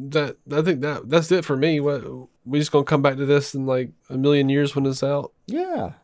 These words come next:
Speaker 2: I mean, um, whenever it apparently streams, we'll revisit, uh, the results and see where we are.
Speaker 1: Right. And you're, you're saving who we all, who we picked and all?
Speaker 2: Yeah, yeah. Normally I
Speaker 1: Okay.
Speaker 2: eat the notes after the show, but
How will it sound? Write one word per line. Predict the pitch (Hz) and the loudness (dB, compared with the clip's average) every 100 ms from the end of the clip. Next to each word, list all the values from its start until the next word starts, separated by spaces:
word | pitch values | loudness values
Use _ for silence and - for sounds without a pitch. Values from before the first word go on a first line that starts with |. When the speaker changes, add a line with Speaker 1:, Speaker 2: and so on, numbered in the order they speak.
| - | -4
Speaker 2:
I | |
mean, | 135 135 135 131 113 | -2 0 0 -2 0
um, | 117 120 117 120 123 _ _ | 2 2 2 -2 -6 _ _
whenever | 110 113 127 127 | -10 -6 0 0
it | 123 - _ _ _ 95 - | 0 -4 _ _ _ -20 -14
apparently | 101 - 117 123 120 | -10 -2 0 0 -4
streams, | - 131 123 139 175 - | -2 0 2 0 -2 -6
we'll | 123 120 123 | -4 -4 -2
revisit, | 131 127 117 131 151 156 _ - | 0 0 2 0 0 -6 _ -8
uh, | 131 131 127 127 127 | -4 -2 -2 -2 -4
the | |
results | 131 131 123 147 185 - | -2 -2 0 -2 -4 -10
and | 165 | -6
see | 175 | -4
where | 170 | -2
we | 185 202 | -2 -2
are. | 156 | 0
Speaker 1:
Right. | 120 110 - _ - | 0 0 -4 _ -4
And | 131 131 | 2 6
you're, | 160 131 | 6 4
you're | 117 127 120 | 4 6 6
saving | 117 - 131 123 120 117 110 _ - _ _ _ - | 2 2 4 6 4 0 -2 _ -20 _ _ _ -2
who | 131 | 0
we | 120 | 4
all, | 113 113 | 4 4
who | 127 | 4
we | 120 | 2
picked | 117 117 113 120 | 6 4 4 0
and | 117 | -2
all? | 117 113 _ | -2 -4 _
Speaker 2:
Yeah, | 185 233 - - - | 2 2 2 -2 -6
yeah. | 92 - - - | -4 -4 -12 -4
Normally | 127 165 156 139 | 0 2 2 4
I | 127 | 4
Speaker 1:
Okay. | 127 127 | 2 0
Speaker 2:
eat | 120 | -2
the | 110 | 0
notes | 98 90 - | 0 0 2
after | 90 85 85 | 0 0 -4
the | 90 | -4
show, | - 53 - | -6 -8 -8
but | - - | -12 -12